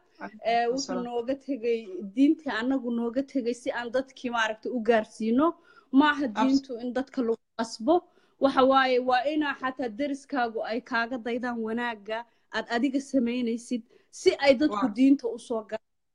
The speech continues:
Speaker 2: Laakiin ma aha inaad dadka diintii aad uga dhigtid wax colaad ah ood ka cayrisid oo tiraahdid
Speaker 1: Mhm.
Speaker 2: xataa gabadhii hadday xumaato oo maradii ka
Speaker 1: Ha.
Speaker 2: tagto inaad tiraahdid, "Naa xiro marada, naa Ilaahay ka baq, Ilaahay ka baq," dheh, laakiin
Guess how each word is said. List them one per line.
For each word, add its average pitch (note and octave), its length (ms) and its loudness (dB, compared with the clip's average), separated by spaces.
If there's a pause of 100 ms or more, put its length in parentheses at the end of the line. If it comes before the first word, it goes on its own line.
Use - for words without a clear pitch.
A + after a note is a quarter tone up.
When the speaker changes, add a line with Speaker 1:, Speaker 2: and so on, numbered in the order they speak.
(160)
Speaker 2:
Laakiin C4+ 380 2
ma D4 200 8
aha E4 180 -4
inaad D4+ 340 0
dadka - 320 -2
diintii D4 580 2
aad A#3+ 180 -4
uga C4+ 140 2
dhigtid C#4 360 -6
wax C4+ 180 -4 (160)
colaad C4+ 440 0 (120)
ah C4+ 100 -6 (340)
ood C4 220 -2
ka D4+ 120 0
cayrisid B3+ 640 -2 (300)
oo C4 140 0
tiraahdid D4 480 0
Speaker 1:
Mhm. A3 60 -2
Speaker 2:
xataa G#3+ 260 -2
gabadhii B3 340 -2
hadday C4+ 280 0
xumaato A#3 540 -4 (300)
oo C4 140 -4
maradii C#4 360 2
ka G#3 120 0
Speaker 1:
Ha. G3 80 2
Speaker 2:
tagto C4+ 300 -4 (280)
inaad D4 300 2
tiraahdid, C#4 400 0 (180)
"Naa D#4 240 8
xiro E4+ 340 2
marada, D#4+ 480 0 (160)
naa D4 220 -2
Ilaahay E4 420 0
ka - 180 -6
baq, C4+ 260 -6 (240)
Ilaahay D#4+ 500 -2
ka D#4+ 160 -6
baq," D4 220 -6 (120)
dheh, F4 260 -4
laakiin C#4+ 580 0